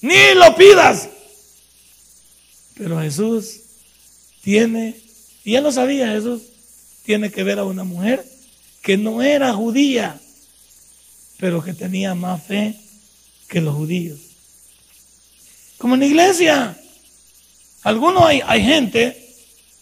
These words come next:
que uno se quita el sombrero porque tal vez tiene muy poco tiempo, tal vez son menos conocidos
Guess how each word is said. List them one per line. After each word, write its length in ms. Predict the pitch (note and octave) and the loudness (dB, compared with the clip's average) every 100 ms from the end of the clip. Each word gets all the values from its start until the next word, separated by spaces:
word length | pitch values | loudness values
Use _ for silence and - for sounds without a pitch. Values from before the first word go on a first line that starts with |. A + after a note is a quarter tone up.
| _ | _
que 220 | - E3+ | -12 -8
uno 200 | F3 G3+ | -4 -2
se 140 | F#3+ G3 | -4 -6
quita 220 | A3 G3+ | -6 -6
el 60 | F#3+ | -4
sombrero 680 | G#3+ A3 F4 F4 D#4+ D#4 D4+ - - _ _ _ _ _ | -4 2 6 8 8 6 4 -6 -20 _ _ _ _ _
porque 260 | A#3 F#3 A3 | -4 -2 -2
tal 180 | G#3 | -2
vez 140 | A3 A#3 | -2 -2
tiene 160 | B3 | -2
muy 180 | B3 B3+ | 0 -2
poco 300 | G3 B3+ B3 | 0 -2 -2
tiempo, 920 | - E4 F#4 E4+ - C#4+ C#4 C4 - - - _ _ | 0 2 2 0 0 4 6 4 0 -14 -20 _ _
tal 180 | - A2+ | 0 2
vez 320 | C4+ C#4+ A3+ B3+ - - _ | 4 2 0 -12 -18 -20 _
son 240 | - C4 C4 | 0 2 2
menos 260 | C4+ B3+ | 0 0
conocidos 840 | - A#3 G#3 - F#4 D4+ C4+ C4 | -2 -4 0 4 4 4 2 -2